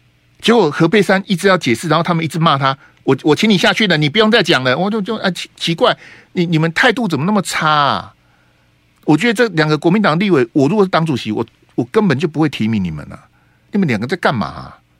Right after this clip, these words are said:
好，那我们回到这个大法官五八五号解释文哈，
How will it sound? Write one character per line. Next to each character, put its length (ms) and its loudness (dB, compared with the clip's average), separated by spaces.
好， 180 -4
那 120 4
我 100 0
们 140 -2
回 160 2
到 140 2
这 100 -2
个 140 0
大 240 0
法 120 0
官 320 -2
五 100 -6
八 200 0
五 80 -4
号 120 -2
解 160 -10
释 200 -8
文 180 -8
哈， 180 -14